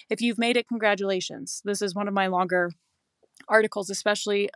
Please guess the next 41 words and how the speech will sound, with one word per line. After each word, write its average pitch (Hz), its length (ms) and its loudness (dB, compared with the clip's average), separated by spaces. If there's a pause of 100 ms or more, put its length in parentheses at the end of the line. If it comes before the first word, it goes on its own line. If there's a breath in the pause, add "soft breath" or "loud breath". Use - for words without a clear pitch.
from 202 160 -6
a 196 60 -6
short 185 280 -8
story, 226 340 4
but 202 240 2
I 208 60 -8
thought 226 280 0
there 220 120 2
was 185 260 -2
a 202 60 0
lot 196 320 4
of 190 160 -2 (640 loud breath)
kind 311 180 4
of 285 60 8
neat 214 360 0 (200)
little 202 340 0
Kingian, 196 640 0 (1000 loud breath)
um, 196 380 2 (240 loud breath)
pluses - 560 4
to - 160 2
it, 202 180 4
and 214 100 0
I, 214 220 2
I 233 300 2
really 240 300 2
enjoyed 196 300 -2
the 190 60 -8
story, 190 340 0
if 185 100 -8
you 196 60 -2
guys - 220 -2
can't - 260 -8
tell 202 240 -2
as 196 100 -6
well. 180 340 -2 (440)
Um, 196 440 -4 (1400)
uh, 220 500 8
this 285 260 -2
is 330 100 -2
the 269 100 0
part 214 460 4